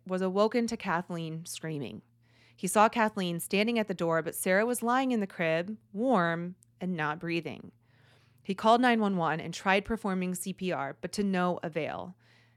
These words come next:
Sarah did not make it. Her autopsy revealed small abrasions near her mouth.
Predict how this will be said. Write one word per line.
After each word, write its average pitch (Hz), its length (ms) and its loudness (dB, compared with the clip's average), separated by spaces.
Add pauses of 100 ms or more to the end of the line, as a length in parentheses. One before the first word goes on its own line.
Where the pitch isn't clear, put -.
Sarah 165 540 2 (240)
did 156 180 -4
not 139 260 -6
make 143 220 -14
it. - 180 -14 (1160)
Her 240 120 0
autopsy 220 500 2
revealed 180 500 -2
small 202 340 -2
abrasions 190 640 -2
near 175 220 -4
her 175 140 -6
mouth. 180 500 -2